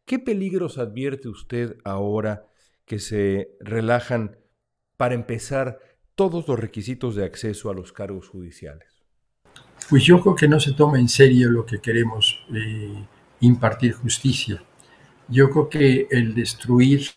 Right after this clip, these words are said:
Speaker 2: esas expectativas de vida de más de cincuenta mil personas y,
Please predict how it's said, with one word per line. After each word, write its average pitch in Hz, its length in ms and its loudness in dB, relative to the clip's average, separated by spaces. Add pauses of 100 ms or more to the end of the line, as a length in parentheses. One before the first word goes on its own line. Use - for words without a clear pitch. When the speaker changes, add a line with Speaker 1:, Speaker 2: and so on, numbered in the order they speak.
(220)
Speaker 2:
esas 113 320 -4
expectativas 117 960 -2
de 110 80 -8
vida 117 380 -4
de 107 160 -10
más 110 180 -8
de 107 80 -14
cincuenta 107 500 -8
mil 120 300 0 (260)
personas 113 800 0 (140)
y, 120 220 -4